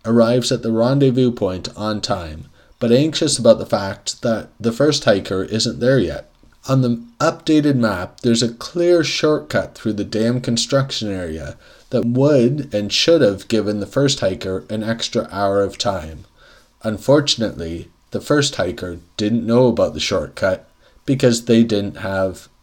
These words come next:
a new map. Often we run into trouble in our projects because not everyone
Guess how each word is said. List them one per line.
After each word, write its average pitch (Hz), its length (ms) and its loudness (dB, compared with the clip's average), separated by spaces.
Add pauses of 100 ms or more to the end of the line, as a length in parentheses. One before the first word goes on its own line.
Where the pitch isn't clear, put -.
a 101 80 -6
new 90 260 -6
map. 80 460 -12 (1080)
Often 165 520 0
we 139 120 6
run 160 260 4
into 160 280 -2
trouble 127 400 4
in 107 80 0
our 98 140 -4
projects 95 600 -2
because 117 460 -2
not 123 500 0
everyone 95 580 -2